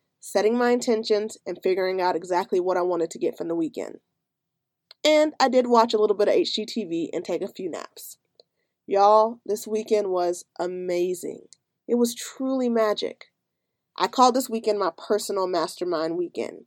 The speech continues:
If you followed me on my personal Facebook page, then you would see some pictures from this weekend. I got so much accomplished. I reflected. I asked tough questions.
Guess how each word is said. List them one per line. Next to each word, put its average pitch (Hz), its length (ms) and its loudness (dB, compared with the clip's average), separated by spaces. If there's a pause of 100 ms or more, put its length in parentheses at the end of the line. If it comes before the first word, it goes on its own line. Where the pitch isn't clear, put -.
(500)
If 165 120 -8
you 190 80 -2
followed 220 340 6
me 226 160 2
on 214 160 4
my 190 360 0 (100)
personal 220 400 0
Facebook 269 480 0
page, 269 520 0 (320)
then 190 120 -4
you 190 100 4
would 190 100 0
see 214 320 -2
some - 280 -6
pictures 185 340 -2
from 165 180 -6
this 160 160 -6
weekend. 165 460 -8 (960)
I 214 80 -4
got 202 200 0
so 208 360 4
much 202 240 -2
accomplished. - 800 -8 (440)
I 165 100 -2
reflected. 240 720 -2 (580)
I 175 80 2
asked 160 360 0
tough - 220 -10
questions. 269 840 -4